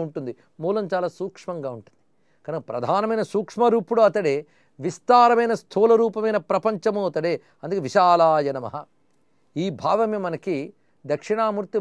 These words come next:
మర్రి చెట్టు మొదట్లో కూర్చోవడం అనే దానిలో కనబడుతుంది. ఆయన ఎక్కడున్నాడయ్యా అంటే వటమూల నివాసిని అంటారు, వటమూలంలో ఉన్నట్ట. అసలు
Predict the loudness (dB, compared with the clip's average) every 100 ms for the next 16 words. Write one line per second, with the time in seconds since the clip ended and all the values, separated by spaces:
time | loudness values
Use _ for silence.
0 | -2 -2 -2 -4 -4 -4 -4 -4 -4 -6
1 | -6 -12 -8 -2 0 0 -4 -2 -2 -4
2 | -6 -8 -12 -14 -20 _ _ _ _ -10
3 | -8 -4 -4 -2 0 2 4 2 0 -2
4 | 0 -2 -6 _ -4 0 2 2 2 2
5 | 2 2 2 0 0 -4 -4 -6 -6 -8
6 | -8 _ _ -14 -8 -6 -2 0 2 0
7 | 0 -4 -8 -12 _ _ _ _ _ -10
8 | -4 -2